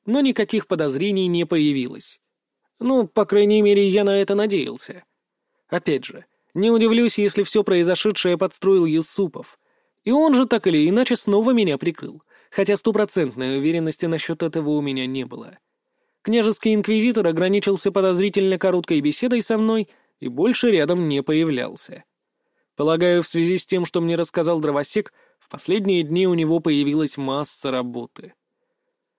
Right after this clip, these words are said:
За спиной с гудением отключился магический замок, и комнату заполонила уже знакомая мне энергия императора.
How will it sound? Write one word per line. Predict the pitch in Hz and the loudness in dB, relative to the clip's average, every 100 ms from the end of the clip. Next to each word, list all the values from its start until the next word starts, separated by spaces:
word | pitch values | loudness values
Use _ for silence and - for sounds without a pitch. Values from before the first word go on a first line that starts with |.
| - | -6
За | 175 | -4
спиной | - 262 330 | 0 2 2
с | 247 | 2
гудением | 190 226 254 220 | 2 4 4 4
отключился | 196 - 190 - 214 196 | 2 2 0 0 0 0
магический | 175 165 170 - 151 | 0 0 -4 -4 -2
замок, | 127 135 185 226 - _ _ _ | -2 0 0 -2 -6 _ _ _
и | 123 | -6
комнату | 190 254 269 254 | 0 2 4 4
заполонила | 226 240 202 175 196 208 | 2 2 2 2 2 2
уже | 175 156 190 | 2 2 2
знакомая | 185 - 185 196 190 180 | 0 0 0 2 2 0
мне | 180 180 - | 0 0 -2
энергия | 160 151 139 135 131 139 | -2 -2 -2 -2 -4 -4
императора. | 147 139 147 135 123 - - - | -6 -6 -4 -6 -8 -12 -14 -16